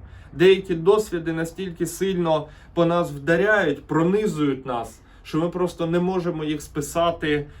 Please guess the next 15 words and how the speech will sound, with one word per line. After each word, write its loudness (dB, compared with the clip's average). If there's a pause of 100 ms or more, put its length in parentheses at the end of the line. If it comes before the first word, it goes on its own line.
(140)
на 2
що-небудь -4
іще. -10 (540)
І -2
от 2
коли 4
Господь 0
торкається -2
людського -6
серця, -4
по-справжньому 0
торкається, -4
людина -6
міняється, 0
переображається, -2